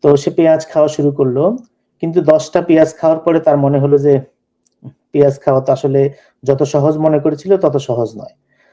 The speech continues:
তখন সে বলল, "না, আমি তাহলে বেতের বাড়ি খাবো।" তারপরে তাকে বেতের বাড়ি দেওয়া হলো এবং বেতের বাড়ি দশটা খাওয়ার পরে তার মনে হলো যে, "আহ, বেতের বাড়ি তো কষ্ট, তাহলে পেঁয়াজই খাই, at least এত কষ্ট হবে না,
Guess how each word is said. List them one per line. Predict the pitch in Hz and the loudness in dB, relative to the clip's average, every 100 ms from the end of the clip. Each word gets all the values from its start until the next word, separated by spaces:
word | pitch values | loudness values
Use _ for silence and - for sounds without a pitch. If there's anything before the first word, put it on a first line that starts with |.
| _ | _
তখন | 160 156 | -2 -2
সে | 156 160 | 0 2
বলল, | 160 156 | 2 4
"না, | 147 143 139 | 2 2 2
আমি | 139 139 135 | 2 2 0
তাহলে | 131 127 123 | 0 -2 -2
বেতের | 135 135 120 | -2 -2 0
বাড়ি | 117 110 | -2 -2
খাবো।" | - - - _ _ _ _ _ _ - | -8 -14 -18 _ _ _ _ _ _ 4
তারপরে | 156 175 170 | 4 4 0
তাকে | 160 170 | 0 0
বেতের | 151 147 139 | 0 0 2
বাড়ি | 139 135 | 2 2
দেওয়া | 135 135 | 2 2
হলো | 143 165 226 - _ _ - | 2 0 -2 -8 _ _ 0
এবং | 156 170 | 2 2
বেতের | 160 160 170 | 0 0 0
বাড়ি | 156 151 156 156 | 2 2 2 2
দশটা | 147 143 160 | 0 -2 -4
খাওয়ার | 147 147 143 | 0 0 0
পরে | 151 147 | 0 0
তার | 143 | 0
মনে | 139 135 | 0 0
হলো | 135 139 | 0 0
যে, | 139 143 139 135 _ _ - | 2 0 0 -6 _ _ -4
"আহ, | 160 156 156 139 _ _ _ _ - | 2 4 2 0 _ _ _ _ -4
বেতের | 135 139 143 | -2 0 0
বাড়ি | 139 143 139 | 2 2 2
তো | 143 | -2
কষ্ট, | 143 139 - | -6 -4 -4
তাহলে | 165 135 131 | -2 0 0
পেঁয়াজই | 135 143 139 127 | -2 0 0 0
খাই, | 120 117 95 _ _ _ _ | -4 -6 -8 _ _ _ _
at | - 113 | -12 -6
least | 139 139 - _ _ _ _ _ _ _ _ - _ | -4 -4 -8 _ _ _ _ _ _ _ _ -20 _
এত | 127 151 | -2 -2
কষ্ট | 139 139 - | 0 -2 -4
হবে | 120 113 | -6 -6
না, | 95 | -8